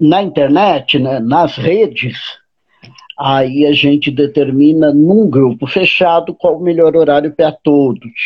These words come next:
e todas ali. Inclusive pro professor, né?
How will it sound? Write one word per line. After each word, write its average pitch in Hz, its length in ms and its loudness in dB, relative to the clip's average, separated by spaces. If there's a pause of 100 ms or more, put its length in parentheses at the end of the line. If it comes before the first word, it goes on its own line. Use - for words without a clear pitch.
(220)
e 123 120 -4
todas 123 580 -2
ali. 135 320 -2 (500)
Inclusive 139 720 0
pro 175 300 -4
professor, 196 680 -2 (120)
né? 143 340 -4